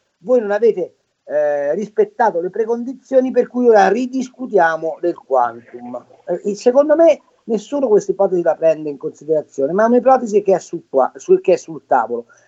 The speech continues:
addirittura a fronte di un paese che continua a fare debito nonostante ci siano moltissimi avvisi, l'ultimo quello di,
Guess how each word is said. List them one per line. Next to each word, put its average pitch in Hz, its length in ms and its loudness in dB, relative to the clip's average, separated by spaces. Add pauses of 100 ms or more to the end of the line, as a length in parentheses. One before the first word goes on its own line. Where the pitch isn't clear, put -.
(140)
addirittura 240 1160 -6 (480)
a 208 140 0
fronte 214 680 -2
di 147 80 -20
un 139 160 -18
paese 113 600 -12 (400)
che 208 180 -8
continua 262 840 -2
a 196 340 0 (240)
fare 180 460 0
debito 170 500 -8
nonostante 220 1300 -6 (1120)
ci 190 100 -18
siano 214 420 -6 (160)
moltissimi 214 880 -4
avvisi, 151 480 -6
l'ultimo 147 460 -2
quello 143 220 4
di, 143 200 -4